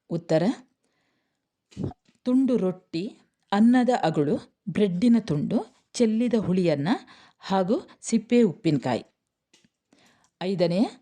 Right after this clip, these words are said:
ಪ್ರಶ್ನೆ, ದುಡಿಯುವ ಕೈಗಳ ಹೊಟ್ಟೆ ತಣ್ಣಗಾದದ್ದು ಯಾವಾಗ? ಉತ್ತರ ತೊಟ್ಟಿಯ ಕಸ ಬಳಿದಾಗ, ಸಿಕ್ಕಿದ ರೊಟ್ಟಿ ತುಂಡು ಹಾಗೂ ಅನ್ನದ ಅಗುಳು ತಿಂದಾಗ ದುಡಿಯುವ ಕೈಗಳ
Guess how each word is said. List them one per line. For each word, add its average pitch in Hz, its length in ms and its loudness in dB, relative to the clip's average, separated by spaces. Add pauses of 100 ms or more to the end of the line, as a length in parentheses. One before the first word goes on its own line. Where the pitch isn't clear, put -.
(360)
ಪ್ರಶ್ನೆ, - 440 -8 (280)
ದುಡಿಯುವ 320 420 2
ಕೈಗಳ 220 460 2
ಹೊಟ್ಟೆ 214 380 0
ತಣ್ಣಗಾದದ್ದು 190 760 0
ಯಾವಾಗ? 160 420 -4 (560)
ಉತ್ತರ 151 260 -2 (500)
ತೊಟ್ಟಿಯ 302 480 0
ಕಸ 202 320 -2
ಬಳಿದಾಗ, 180 460 0 (380)
ಸಿಕ್ಕಿದ 202 440 -4
ರೊಟ್ಟಿ 214 380 0
ತುಂಡು 190 340 0 (300)
ಹಾಗೂ 185 420 -2 (180)
ಅನ್ನದ 185 340 2 (140)
ಅಗುಳು 202 300 2
ತಿಂದಾಗ 190 560 0 (560)
ದುಡಿಯುವ 190 380 2
ಕೈಗಳ 160 440 -2